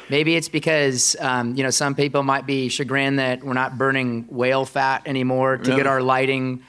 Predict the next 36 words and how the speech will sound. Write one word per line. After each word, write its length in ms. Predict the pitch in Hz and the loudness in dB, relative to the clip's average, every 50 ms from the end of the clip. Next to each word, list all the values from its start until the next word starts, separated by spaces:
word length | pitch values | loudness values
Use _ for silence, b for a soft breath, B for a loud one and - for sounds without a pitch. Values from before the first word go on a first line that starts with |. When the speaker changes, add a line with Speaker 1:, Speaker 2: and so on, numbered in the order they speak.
| B B - | B B -4
Speaker 1:
versus, 600 | 139 131 127 123 - 131 120 113 110 - - - | -2 0 0 0 -2 -2 -4 -4 -4 -6 -8 -8
you 60 | 131 120 | -8 -8
know, 60 | 110 | -6
just 160 | 113 120 - | -6 -8 -6
turning 240 | - - 131 127 127 | -6 -4 -2 -2 -2
on 100 | 127 123 120 | -2 -2 -2
a 40 | |
light 200 | 113 123 123 123 127 | 0 0 -2 -2 -2
switch 280 | - 139 123 120 - | -2 -2 -2 -2 -4
and 160 | 120 110 110 104 | -4 -6 -6 -4
saving 380 | - - 131 123 120 123 120 113 | -2 -2 0 0 0 -2 -2 -2
all 160 | 110 127 123 117 | -2 -2 -2 0
of 60 | 107 | 0
the 60 | 123 | 0
whales 320 | 113 123 127 131 131 127 | 0 0 2 2 0 0
out 120 | 143 139 127 | 0 0 0
Speaker 2:
Yeah, 60 | 127 | 2
Speaker 1:
there. 240 | 139 139 139 131 - | 2 2 2 0 0
Speaker 2:
yeah. 260 | - 143 123 113 110 - - | -2 -2 -2 -2 -2 -4 -4
Speaker 1:
But, 260 | 135 165 160 165 - | -2 -2 -2 0 0
um, 360 | 160 165 156 147 135 123 131 - | 0 0 0 0 -2 -4 -6 -6
that's 180 | 151 156 156 185 | -6 -4 -2 0
another 240 | 165 170 165 160 151 | 0 2 2 2 2
subject 340 | 151 - 160 135 139 131 - | 2 0 0 0 -2 -2 -2
for 60 | - | -2
another 140 | 139 135 139 | 0 0 0
day. 80 | 135 131 | 0 2
Let's 200 | 147 180 202 - | 2 0 2 2
hit 140 | 233 240 208 | 0 0 2
the 80 | 214 | 2
nail 200 | 185 180 170 170 165 | 2 2 4 4 4
on 80 | 151 | 2
the 60 | 139 131 | 2 0
head, 160 | 135 123 120 | -2 -2 -4
though, 180 | 123 - - - _ _ _ _ _ | -6 -8 -10 -12 _ _ _ _ _
okay? 260 | - 120 120 120 127 | -6 -6 -6 -6 -8